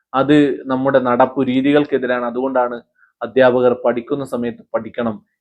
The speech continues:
ഇല്ലെങ്കിൽ അവർ ഷണ്ടന്മാരായി പോകും എന്നതുകൊണ്ടാണ് മൊബൈൽ കൊണ്ടുവന്നാ കുഴപ്പം എന്നതിനെ കുറിച്ച് പറഞ്ഞത്. വീട്ടിൽ ഇരുന്ന് കളിച്ചോട്ടെ, ഇനി സ്കൂളിലും കൂടി വന്ന് മൊബൈൽ ആ സമയം കൂടി കളിച്ച് തീർക്കണ്ട എന്ന് വിചാരിച്ചാണ്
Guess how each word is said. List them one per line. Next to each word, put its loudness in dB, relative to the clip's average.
ഇല്ലെങ്കിൽ 2
അവർ 2
ഷണ്ടന്മാരായി 2
പോകും -6
എന്നതുകൊണ്ടാണ് 2
മൊബൈൽ 0
കൊണ്ടുവന്നാ 0
കുഴപ്പം -4
എന്നതിനെ 0
കുറിച്ച് -8
പറഞ്ഞത്. -4
വീട്ടിൽ -6
ഇരുന്ന് -2
കളിച്ചോട്ടെ, 0
ഇനി -2
സ്കൂളിലും -2
കൂടി 0
വന്ന് -2
മൊബൈൽ -4
ആ 0
സമയം -2
കൂടി 0
കളിച്ച് -4
തീർക്കണ്ട -6
എന്ന് 0
വിചാരിച്ചാണ് 0